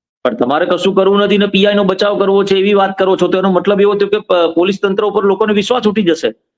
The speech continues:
જ્યારે માનનીય મંત્રી શ્રી હર્ષભાઈ સંઘવી સાહેબ અને માનનીય સી એમ સાહેબ તમામ પ્રકારના કાયદામાં કડકતાથી અમલ કરી રહ્યા હોય, બળાત્કાર જેવા ગુનામાં ત્રણ મહિનામાં સજા આપતા હોય, ડ્રગ્સ જેવાને માફિયાઓને છોડતા ના હોય, અ,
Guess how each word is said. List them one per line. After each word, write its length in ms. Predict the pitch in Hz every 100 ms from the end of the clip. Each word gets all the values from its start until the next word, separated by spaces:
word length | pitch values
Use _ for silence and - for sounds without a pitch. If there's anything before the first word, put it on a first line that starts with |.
| _ _ -
જ્યારે 280 | 123 131
માનનીય 340 | 170 139 151 175
મંત્રી 400 | 143 135 160 165
શ્રી 340 | - 127 143
હર્ષભાઈ 360 | 123 123 135 156
સંઘવી 360 | - 113 147
સાહેબ 400 | 147 120 123 151
અને 100 | 170
માનનીય 320 | 190 135 151 170
સી 260 | - 131
એમ 120 | 165
સાહેબ 380 | 135 101 95 113 - _ _ _ _
તમામ 360 | 139 143 208 226
પ્રકારના 520 | 196 156 175 175 196
કાયદામાં 760 | 196 151 139 151 170 165 180 190
કડકતાથી 560 | 143 151 160 165 156 185
અમલ 260 | 143 165 196
કરી 240 | 160 139
રહ્યા 160 | 123 120
હોય, 200 | 123 160
બળાત્કાર 460 | 139 151 - 175
જેવા 240 | 156 170 175
ગુનામાં 420 | 147 165 185 185
ત્રણ 160 | 180
મહિનામાં 340 | 190 190 196 202
સજા 260 | 220 214
આપતા 280 | 214 190 180
હોય, 300 | 165 151 151
ડ્રગ્સ 420 | 151 _ 180 180
જેવાને 320 | 175 185 190 190
માફિયાઓને 540 | 165 160 185 185 190
છોડતા 420 | - 202 196 220
ના 140 | 196 170
હોય, 300 | 135 120 120 _ _ - -
અ, 40 | _